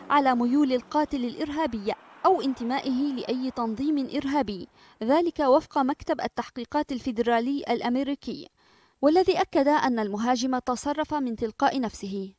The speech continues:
ما يدل أن تبني داعش للهجوم ما هو إلا دليل إفلاس. ويقول مراقبون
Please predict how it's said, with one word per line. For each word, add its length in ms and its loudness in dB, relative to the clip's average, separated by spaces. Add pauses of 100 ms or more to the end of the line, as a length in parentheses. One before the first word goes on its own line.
(120)
ما 140 0
يدل 480 -2 (160)
أن 240 -4
تبني 420 0
داعش 380 0
للهجوم 500 -2 (260)
ما 160 0
هو 280 2
إلا 360 -4
دليل 440 -4
إفلاس. 580 -16 (640)
ويقول 500 6
مراقبون 720 0